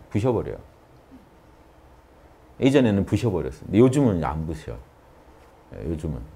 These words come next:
왜? 요즘은 동국공정을 통해 고구려도 중국이 됐어요. 그래서 자기 나라 거라고 이제 생각해요. 그러니까 이제, 이제는 좀 더 애낍니다만, 예전에는요, 요건, 요게 드러나면은 한국인들이 또 이거 설친다 해가지고.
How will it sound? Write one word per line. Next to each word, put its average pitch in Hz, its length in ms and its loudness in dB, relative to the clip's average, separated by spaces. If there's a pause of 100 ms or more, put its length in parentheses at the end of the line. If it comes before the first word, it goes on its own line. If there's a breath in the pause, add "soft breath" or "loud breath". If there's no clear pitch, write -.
왜? 98 180 0
요즘은 98 380 0
동국공정을 101 680 0
통해 98 260 -2
고구려도 95 720 0
중국이 95 360 -2
됐어요. - 300 -12 (920 soft breath)
그래서 80 140 -10
자기 101 260 0
나라 90 260 2
거라고 69 320 -4
이제 60 140 -10
생각해요. 64 340 -10 (1120)
그러니까 85 280 -2
이제, 78 100 -6
이제는 87 460 -2
좀 92 180 -2
더 82 80 0
애낍니다만, 73 720 -6
예전에는요, 85 720 -2
요건, 80 280 -4 (520 soft breath)
요게 95 320 2
드러나면은 92 1000 0
한국인들이 87 720 -4
또 76 180 -2
이거 71 100 -6
설친다 87 500 -8
해가지고. - 480 -12